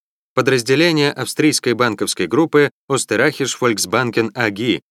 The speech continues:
за пятьсот пять миллионов евро. Изначальная цена в пятьсот восемьдесят пять миллионов евро к радости покупателя была снижена на восемьдесят миллионов евро.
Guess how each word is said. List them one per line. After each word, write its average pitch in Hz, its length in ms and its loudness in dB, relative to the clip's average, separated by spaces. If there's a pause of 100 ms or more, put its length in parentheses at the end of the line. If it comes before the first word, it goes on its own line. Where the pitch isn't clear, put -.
за 101 140 -2
пятьсот 160 460 0
пять 135 280 -2
миллионов 98 460 0
евро. 78 380 -4 (520)
Изначальная 123 600 0
цена 131 360 0
в - 80 -16
пятьсот 127 380 -2
восемьдесят 113 640 0
пять 107 220 0
миллионов 95 400 -2
евро 147 360 2 (280)
к - 60 -4
радости 123 360 0
покупателя 123 580 -2
была 113 280 2
снижена 117 520 -2 (200)
на 147 180 2
восемьдесят 117 640 -2
миллионов 90 500 -2
евро. 71 300 -4